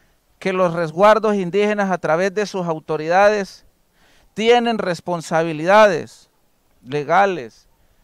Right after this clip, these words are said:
eh, fiscales. Para eso se necesita una interacción, una interlocución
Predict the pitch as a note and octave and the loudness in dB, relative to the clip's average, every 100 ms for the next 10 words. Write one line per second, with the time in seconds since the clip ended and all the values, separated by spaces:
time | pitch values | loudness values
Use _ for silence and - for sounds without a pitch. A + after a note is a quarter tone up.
0 | _ _ _ D3+ D3 D3 C#3 C#3 A#2+ - | _ _ _ -10 -8 -6 -6 -8 -10 -12
1 | - E3+ - - G3+ G#3+ D#3+ A2+ - _ | -8 -8 -6 2 4 4 2 -8 -16 _
2 | _ _ _ _ _ _ _ _ _ _ | _ _ _ _ _ _ _ _ _ _
3 | _ _ _ _ _ _ _ _ _ _ | _ _ _ _ _ _ _ _ _ _
4 | _ _ _ _ _ - - _ _ - | _ _ _ _ _ -20 -20 _ _ -2
5 | E3 E3 F3 F#3+ G#3 F#3+ F3+ D#3+ D3+ C#3 | 2 4 4 2 -2 -8 -8 -10 -12 -14
6 | F#3+ F#3 F#3+ F3+ _ _ _ _ F3+ G3 | -12 -8 -10 -10 _ _ _ _ -4 -2
7 | G3+ F#3+ F3 _ - F#3 F3+ - E3+ D3 | -2 -6 -10 _ -10 -8 -8 -6 -2 -2
8 | - F#3 G3+ D#3+ A2+ _ _ _ _ _ | -6 -8 -6 -6 -10 _ _ _ _ _
9 | _ G#3+ G#3+ G#3+ G#3+ F#3+ F#3 G3 F3 F3 | _ 2 2 2 -2 -4 -6 -8 -4 -6
10 | D#3+ E3 D#3 D#3 D3 F#3 A3 G3+ | -6 -6 -8 -8 -10 -2 -2 -4